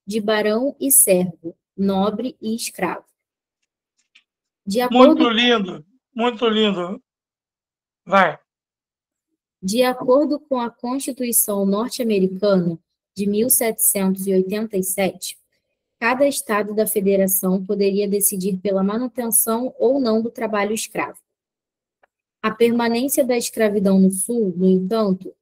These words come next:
Speaker 1: ampliou os conflitos, conflitos com o norte do país, levando à Guerra de Secessão. Indique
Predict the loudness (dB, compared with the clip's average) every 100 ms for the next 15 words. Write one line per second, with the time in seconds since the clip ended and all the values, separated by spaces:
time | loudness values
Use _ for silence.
0 | _ -6 -4 -2 2 2 2 -2 -8 -8
1 | -4 -2 -2 -6 -10 -16 _ -6 -4 -2
2 | -4 -4 -8 -10 _ _ _ _ 2 4
3 | 4 4 2 0 -4 -6 -4 -2 0 0
4 | 0 -6 -10 _ _ 2 2 2 0 0
5 | 0 0 0 2 2 2 2 0 0 -4
6 | _ _ _ _ _ _ _ _ _ _
7 | _ _ 0 2 2 0 -2 -2 -4 -8
8 | -2 -2